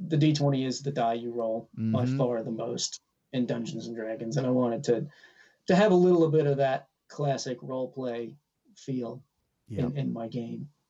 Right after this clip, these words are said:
Speaker 1: Um, but also, Frostgrave is a game that's designed to be wild.
Speaker 2: Yeah.
Speaker 1: It's, it's designed for the unexpected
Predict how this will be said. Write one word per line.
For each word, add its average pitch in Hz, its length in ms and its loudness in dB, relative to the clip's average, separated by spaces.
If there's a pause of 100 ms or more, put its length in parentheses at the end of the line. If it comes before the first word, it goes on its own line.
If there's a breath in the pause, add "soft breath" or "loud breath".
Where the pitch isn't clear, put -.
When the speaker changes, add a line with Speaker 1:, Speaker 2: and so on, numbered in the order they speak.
(100)
Speaker 1:
Um, 135 400 4 (1000 loud breath)
but 185 240 8
also, 185 680 4 (880)
Frostgrave 185 680 0
is 160 140 4
a 156 60 0
game 139 360 -2
that's 127 200 -4
designed 131 840 -2 (360)
to 135 100 -4
be 120 160 -2
wild. 120 560 -2 (640)
Speaker 2:
Yeah. 117 160 2
Speaker 1:
It's, - 240 -2
it's 147 200 -2
designed 139 1000 2 (560)
for 127 460 -2
the 131 280 -4
unexpected 123 800 -2